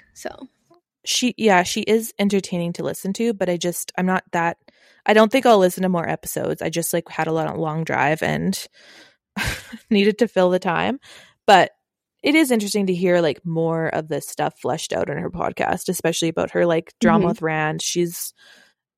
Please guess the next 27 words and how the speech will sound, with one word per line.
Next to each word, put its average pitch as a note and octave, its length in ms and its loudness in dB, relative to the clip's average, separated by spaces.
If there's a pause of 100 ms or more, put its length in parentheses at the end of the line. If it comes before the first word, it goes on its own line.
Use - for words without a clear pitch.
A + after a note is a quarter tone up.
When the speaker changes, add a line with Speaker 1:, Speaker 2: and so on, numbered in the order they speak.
(360)
Speaker 2:
she's F#3 240 2
talking D#3+ 300 2
about C#2+ 140 0
it F2+ 60 2
all. - 280 0 (1160)
Speaker 1:
Mm. F#3+ 240 -4 (400)
Interesting. A#3 460 2 (1200)
Speaker 2:
Um, G#3 500 4
okay. G#3 420 2 (280)
I A#3 80 -4
don't A#3+ 120 -4
think C4 140 -4
there A3+ 120 2
is G3+ 160 -4
much F#3+ 280 -4
else E3 280 -4
that - 100 -4
happened F3+ 340 -8
on F#3+ 280 -2
Speaker 1:
Well, B3+ 220 4
Speaker 2:
the F#3+ 360 -2
Speaker 1:
at B3+ 160 0
the C4 120 0
end A#3+ 200 2
of - 60 2
the A#3+ 120 8
Speaker 2:
episode. G#3 380 -2